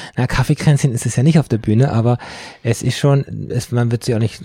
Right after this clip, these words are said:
zerfleischt sich ja nicht gegenseitig, sondern man bringt ja was für ein Publikum rüber. Und das ist ja das Erfolgserlebnis, was du letztendlich hast. Du hast dann nach zwei, drei, vier Stunden, wie auch immer,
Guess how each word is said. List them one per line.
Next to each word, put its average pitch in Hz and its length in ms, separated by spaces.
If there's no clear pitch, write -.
zerfleischt - 400
sich 131 360
ja 131 80
nicht 120 160
gegenseitig, 123 360
sondern 117 200
man 117 160
bringt 120 240
ja 110 100
was 110 140
für 113 100
ein 104 60
Publikum 110 420
rüber. 92 340
Und 117 140
das 110 140
ist 117 120
ja 113 220
das 110 220
Erfolgserlebnis, 104 720
was 101 160
du 104 60
letztendlich - 500
hast. - 220
Du 98 80
hast - 220
dann 104 180
nach 101 340
zwei, - 200
drei, 87 140
vier 92 160
Stunden, 101 500
wie 101 120
auch 90 100
immer, 117 220